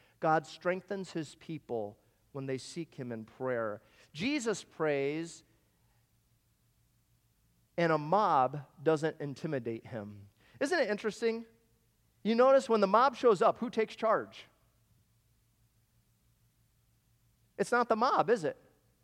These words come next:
You know, when Judas shows up, Judas has got a plan in place. Judas has already made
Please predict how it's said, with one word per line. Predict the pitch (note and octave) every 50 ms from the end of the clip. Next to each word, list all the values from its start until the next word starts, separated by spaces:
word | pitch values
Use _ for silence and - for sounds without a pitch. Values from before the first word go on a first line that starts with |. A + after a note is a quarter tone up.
| _ _ _ _ -
You | A#3
know, | A#3+
when | B3+ B3+ F#3+
Judas | E3 F3+ C#4+ E4+ F4+ F#4 F4 B3+
shows | - - B3 A#3+ A3+ -
up, | D4+ B3 -
Judas | - - A#3+ D4 E4+ D4 -
has | C4 G#3 -
got | A#3+ G#3+ A#3
a | A3+
plan | - - B3 B3+ C#4 D#4
in | D4+
place. | A#3 - F3 D#3+ C#3+ -
Judas | - - G#3 C4 D#4 D4 -
has | A#3+ G#3+ F3
already | A3 A#3 A#3 A#3 A3
made | G3+ G3+ A3+ A3+ A#3 A#3